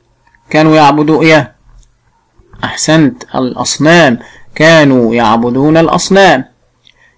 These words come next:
يكافئ الله المتصدق بإيه؟ يكافئ الله المتصدق بماذا؟ الذي يتصدق يكافئه الله بماذا؟ بمضاعفة الثواب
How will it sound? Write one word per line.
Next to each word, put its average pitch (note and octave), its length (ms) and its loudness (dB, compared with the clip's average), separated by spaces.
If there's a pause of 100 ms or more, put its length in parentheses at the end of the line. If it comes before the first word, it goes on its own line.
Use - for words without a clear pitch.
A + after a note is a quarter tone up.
يكافئ F3+ 760 2
الله E3 440 4
المتصدق D#3+ 1040 0 (180)
بإيه؟ D3+ 540 0 (220)
يكافئ F3 680 0
الله D#3 380 2
المتصدق D3+ 920 -2 (260)
بماذا؟ D3 680 2 (180)
الذي D3+ 360 0
يتصدق C#3+ 680 -4 (160)
يكافئه C#3 500 -4
الله D3 380 0
بماذا؟ D3 520 0 (520)
بمضاعفة C#3 800 0 (200)
الثواب C#3 800 -2